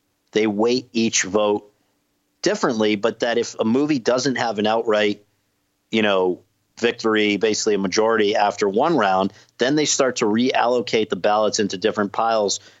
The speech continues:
based on who was at number two. So what the, what the ballot essentially does is rewards the movies that peop-, tries to reward movies that people at least,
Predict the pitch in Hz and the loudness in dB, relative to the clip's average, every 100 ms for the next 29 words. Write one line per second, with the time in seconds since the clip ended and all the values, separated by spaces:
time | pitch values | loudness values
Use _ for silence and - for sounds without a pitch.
0 | _ 110 113 - 117 107 95 120 113 104 | _ -2 0 0 0 0 0 0 0 0
1 | 104 104 95 - - 117 - 110 117 - | 0 0 0 0 -2 0 0 0 0 -2
2 | 95 - 123 120 113 110 104 - - - | -6 -4 -2 -2 0 0 0 -2 -14 -20
3 | _ - 113 143 156 143 - - 131 123 | _ -4 -2 0 0 -2 -6 -4 -4 -4
4 | 113 104 123 123 101 104 92 98 101 113 | -2 -2 0 0 0 -4 -2 -2 0 0
5 | 113 107 - - _ _ _ _ _ _ | 0 -2 -4 -8 _ _ _ _ _ _
6 | _ _ _ 104 107 120 117 117 98 101 | _ _ _ -2 0 2 2 2 2 0
7 | 98 _ _ - 131 123 - 139 - 123 | -4 _ _ -2 -2 0 -2 0 0 0
8 | 110 110 101 107 107 92 - 127 110 110 | 2 2 2 2 0 0 -4 -4 -2 0
9 | 101 104 113 - - | 0 0 0 0 -4